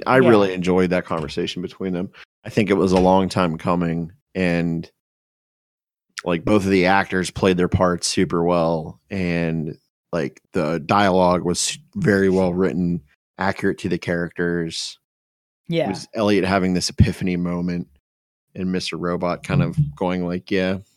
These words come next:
Speaker 1: you know, I didn't say anything to you because I'm part of you too, and there's part of you and me and all this other stuff." I enjoyed it a lot.
Speaker 2: My favorite line out of that entire thing is, like, "I didn't wanna tell you because that's not why I'm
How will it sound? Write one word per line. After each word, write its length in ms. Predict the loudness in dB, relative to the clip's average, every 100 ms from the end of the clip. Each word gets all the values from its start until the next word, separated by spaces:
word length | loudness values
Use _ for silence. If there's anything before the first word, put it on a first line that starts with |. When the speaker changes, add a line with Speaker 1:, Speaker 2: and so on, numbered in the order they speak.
| -6
Speaker 1:
you 140 | -2
know, 180 | 0 0
I 120 | 0
didn't 200 | 0 -2
say 120 | -2 -2
anything 300 | -2 -4 -4
to 60 |
you 160 | 0 -2
because 640 | -2 -2 0 0 -4 -10 -14 _ -20 _ _ _ _ -4 -2 -2
I'm 140 | -2 0
part 240 | 4 4
of 60 | 4
you 160 | 2
too, 420 | 2 4 6 4 2
and 160 | -2
there's 220 | -4 -6 -4
part 240 | 0 2
of 60 | 2
you 160 | 2
and 100 | 4
me 200 | 2 2
and 100 | 2
all 100 | 0
this 180 | -2 -2
other 180 | -4 -6
stuff." 400 | -4 -6 -6 -12 -20 -20 -4
I 60 | 0
enjoyed 300 | 4 4 2
it 140 | -2 _
a 40 | -8
lot. 300 | -6 -6 -10 _ _ _ _ _ _ 2
Speaker 2:
My 120 | 4
favorite 440 | 4 2 2 2 0
line 320 | 2 4 4
out 120 | 0
of 40 | -2
that 80 | -4
entire 440 | -4 0 2 2
thing 400 | 0 0 0 -2
is, 140 | -4
like, 120 | -2 2
"I 80 |
didn't 180 | 2 4
wanna 120 | 2 0 2
tell 120 | 2
you 140 | 2
because 80 | -4 -8 _ _ _ -8
that's 280 | -2 -2 0
not 220 | -2 2
why 220 | 2 2
I'm 340 | 0 -4 -8